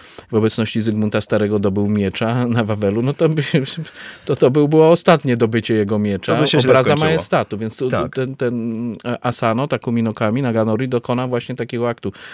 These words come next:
Speaker 1: Zranił by-, być może tego Yoshinakę,
Speaker 2: Mhm.
Speaker 1: Kirę Yoshinakę, ale za sam fakt dobycia broni w majestacie,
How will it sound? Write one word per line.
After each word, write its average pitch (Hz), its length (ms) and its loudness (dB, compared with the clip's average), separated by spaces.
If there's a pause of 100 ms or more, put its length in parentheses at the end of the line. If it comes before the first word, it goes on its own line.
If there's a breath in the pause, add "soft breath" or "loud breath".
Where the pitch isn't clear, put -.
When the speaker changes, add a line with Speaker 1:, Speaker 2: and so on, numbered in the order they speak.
(120 loud breath)
Speaker 1:
Zranił 123 440 0
by-, 101 180 -4
być 107 300 -4
może 107 340 -2
tego 107 240 -4
Yoshinakę, 104 760 -4 (240)
Speaker 2:
Mhm. 80 300 -6 (340)
Speaker 1:
Kirę 98 240 -2
Yoshinakę, 98 560 -2 (360 loud breath)
ale 120 140 2
za 123 120 0
sam 117 240 -2
fakt - 540 -2
dobycia 113 520 -2
broni 101 400 -4
w 151 80 -10
majestacie, 101 880 -6